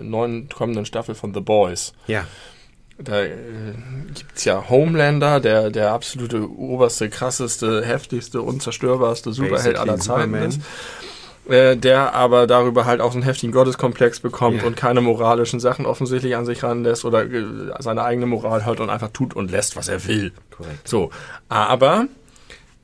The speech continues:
Speaker 1: was ich jetzt erfahren habe, arbeitet Homelander auch nur für irgendeine fette Company, die von Gus Fring geleitet wird.
Speaker 2: <laughs>
Speaker 1: Und Gus Fring ist einfach Gus Fring und sagt ihm, „Alter, du bist einfach niemand ohne uns und fuck you“, und hat Macht über diesen Menschen, der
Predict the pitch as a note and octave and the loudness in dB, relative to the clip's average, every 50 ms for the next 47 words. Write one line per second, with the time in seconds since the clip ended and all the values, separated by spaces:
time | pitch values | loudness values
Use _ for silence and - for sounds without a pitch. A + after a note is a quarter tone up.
0 | _ - - B2 A2+ A2+ A2 G#2 A#2+ A#2 A2 - G#2 G2+ - A2 G2+ G#2+ B2 C3 | _ -2 0 2 2 2 2 2 0 0 2 0 -2 0 0 2 2 4 4 4
1 | C#3+ C3+ C#3 C#3+ D#3+ E3+ F#3 A3+ A#3 - - A2 G#2 G#2+ A2+ B2 A#2+ A#2+ - C3+ | 4 4 4 4 4 4 2 2 0 -4 -2 0 2 2 4 2 2 2 0 -2
2 | A2 - B2+ B2 B2+ C3 B2+ A#2+ A#2+ A#2+ A#2+ A#2 G#2+ G2 F#2+ A2 A#2+ - - C#3 | -2 0 0 2 2 4 4 4 4 6 6 4 4 4 4 2 0 0 -2 0
3 | B2+ C3 B2+ B2+ - B2+ B2 F#2+ G#2+ B2 B2 A2+ G#2+ A2+ A2+ A2+ A2+ A2 A2+ - | 0 0 0 0 0 0 0 2 2 2 2 2 0 -2 0 0 -2 -2 0 -2
4 | A#2 A2+ A#2+ A2+ A2 - B2 A#2+ C3 D#3 D#3+ D3+ D#3+ E3+ E3+ E3+ C3+ - - B2 | 0 0 0 -2 0 2 2 2 4 2 2 2 2 0 0 0 0 0 0 0
5 | A#2 G#2 A#2 A#2 A2 - - - A#2+ B2+ C#3+ E3 G3 D3+ D#3 D3 D#3 F3 F3+ D#3+ | 2 2 2 2 2 0 0 0 2 2 2 2 2 2 4 4 4 4 2 0
6 | D#3 E3+ F3 F#3 G3 A3 A3+ - - D3 C#3+ - - D3 D3 - - - - A#2+ | -2 0 2 2 2 2 2 2 2 2 2 4 2 2 2 0 -4 -4 -2 2
7 | D3 D3 D#3 D#3 D3 C#3+ C#3 C3+ - - C#3+ C#3+ D3 D3 C#3+ D3+ B2+ C3 C3+ C#3 | 4 4 4 4 4 4 4 4 4 4 4 6 6 6 6 6 4 4 2 2
8 | C3+ B2 B2 A#2+ - - - C#3+ D3 E3+ F#3 G3 E3+ C#3 C#3 C#3 C#3 - D3+ C3+ | 2 4 4 4 2 2 4 4 6 6 6 6 6 6 4 4 4 4 2 4
9 | G#2+ C3 C3+ C#3 C#3 C3 B2+ B2+ C3+ C#3+ C3+ D3+ C3 B2+ B2+ C#3 C3 C3 C3 D3 | 4 4 6 6 6 4 4 2 0 0 2 4 2 4 4 2 2 2 2 2
10 | E3 F3 D#3+ A#2+ G#2 A2+ A#2 A#2 F#2+ G#2 A#2 C3 D3+ - - C3 A2+ - - B2+ | 2 2 2 2 2 2 2 2 4 4 4 2 2 0 -2 -4 -2 0 0 0
11 | B2+ - D3 D3+ D3 C3+ B2 B2+ A2 A#2+ B2+ C#3 D3 - - B2+ A#2+ G2+ A2 G2+ | 0 0 0 0 2 2 0 0 0 0 0 0 -2 -2 -4 -4 0 0 0 2
12 | G#2 B2+ C3 B2+ C#3 C3 A#2+ B2+ C#3 D3 - D#3 C3 A#2+ A2+ A2 - - | 2 0 0 2 4 4 4 4 4 4 2 2 2 4 2 2 0 -2